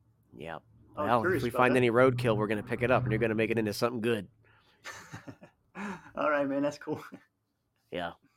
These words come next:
Speaker 1: And we continue our, uh, our, our journey to Warren.
Speaker 2: You drive. You drive past the tractor supply where you killed an old man. <laughs>
Speaker 1: Uh,
Speaker 2: You
Speaker 1: Terrence
Speaker 2: keep
Speaker 1: doesn't remember.
Speaker 2: keep going. <laughs> And, uh, you pass the point where, like, there was a little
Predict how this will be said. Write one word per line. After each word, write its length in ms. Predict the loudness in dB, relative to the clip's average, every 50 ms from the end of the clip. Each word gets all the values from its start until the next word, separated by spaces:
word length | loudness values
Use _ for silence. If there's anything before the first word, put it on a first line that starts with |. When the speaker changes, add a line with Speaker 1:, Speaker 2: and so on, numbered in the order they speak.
| _ _ _ _ _ _ _ _ _ _ _ _ _ _ _ _ -12
Speaker 1:
And 80 | -8 -6
we 100 | -6 -6
continue 520 | -6 -8 -6 -2 -2 2 2 4 4 6
our, 280 | 6 6 6 6 6 6
uh, 280 | 8 8 6 6 4
our, 300 | 4 4 4 4 4 2
our 200 | 2 2 2 2
journey 400 | 2 2 2 2 2 2 2 0
to 240 | 0 -2 -2 -2 0
Warren. 420 | 2 2 4 4 2 0 -2 -6 -14 _ _ _ _ -10
Speaker 2:
You 120 | -8 -8
drive. 420 | -6 -2 2 6 6 8 6 6 4
You 60 | 2
drive 300 | 4 4 4 4 4 4
past 240 | 6 6 6 4 0
the 40 | -2
tractor 300 | 2 2 0 0 -2 -10
supply 300 | -4 2 4 4 6 6
where 100 | 4 2
you 80 | 2
killed 240 | 2 2 2 2 4
an 80 | 4 2
old 140 | 2 2 2
man. 320 | 0 0 0 -2 -4 -6 -8 -12 -16 -20 -20 -20 -16 -10 -6
<laughs> 40 | -6 -6 -6 -8 _ _ _ -20 -20 -20 -20 _ -18 -14
Speaker 1:
Uh, 220 | -10 -8 -8 -8 -8 -10 -10 -12
Speaker 2:
You 60 | -8
Speaker 1:
Terrence 280 | -4 -2 0 0 0 -2
Speaker 2:
keep 40 | -4
Speaker 1:
doesn't 160 | -6 -6 -8
remember. 320 | -6 -6 -6 -8 -8 -12 -14 _ _ _ _ _ _ _
Speaker 2:
keep 160 | -14 -12 -8 -4
going. 280 | -2 -2 -2 -2 -4 -6 -10
<laughs> 1500 | -16 -20 _ _ _ _ _ -20 -20 _ _ _ _ _ _ _ -20 -20 -20 -20 -20 -20 -20 -20 -20 -20 -20 -16 -12
And, 220 | -10 -8 -6 -6 -6
uh, 340 | -4 -4 -6 -6 -8 -8 -10 -14 _ _ _ _ _ _ _ -20 -20 -20 -20 -12
you 60 | -4
pass 220 | 0 0 0 0 -2
the 60 | -6
point 260 | -4 -2 -2 0 0
where, 180 | 0 0 2 2
like, 180 | 0 0 -2 -2
there 100 | -2 -2
was 80 | -2
a 60 | -2
little 400 | -2 -2 -2 -2 -4 -6 -8 -10